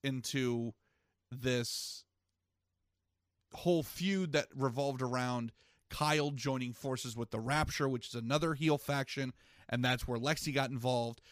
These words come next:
because we couldn't just do a program of Kyle, who is not a wrestler,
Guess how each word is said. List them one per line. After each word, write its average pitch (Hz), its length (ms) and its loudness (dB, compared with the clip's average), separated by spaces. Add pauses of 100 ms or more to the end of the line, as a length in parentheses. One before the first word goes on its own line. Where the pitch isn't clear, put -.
because 190 240 2
we 214 100 4
couldn't 233 300 -2
just 170 240 0
do 147 440 4 (280)
a 143 80 4
program 135 640 6
of 113 420 2 (360)
Kyle, 160 560 4
who 135 140 2
is 117 100 2
not 147 180 4
a 139 40 6
wrestler, 113 600 0